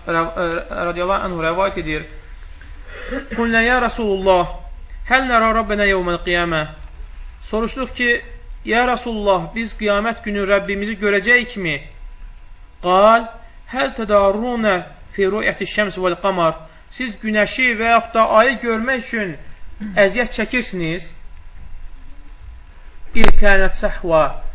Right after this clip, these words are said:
göydə bulud olmadığı zaman. Qulnə lə, cavab verdi ki, yox. Qal, "İnnəkum lə tədarrunə fi ru'yəti rabbikum,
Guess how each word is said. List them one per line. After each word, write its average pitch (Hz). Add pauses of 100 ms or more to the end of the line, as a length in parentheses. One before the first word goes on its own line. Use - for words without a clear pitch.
(160)
göydə 190 (120)
bulud 190
olmadığı 175
zaman. 156 (1040)
Qulnə 208
lə, 214 (460)
cavab 175
verdi 196
ki, 220
yox. 220 (520)
Qal, 196 (280)
"İnnəkum 175 (880)
lə 180 (100)
tədarrunə 185
fi 175
ru'yəti 170
rabbikum, 165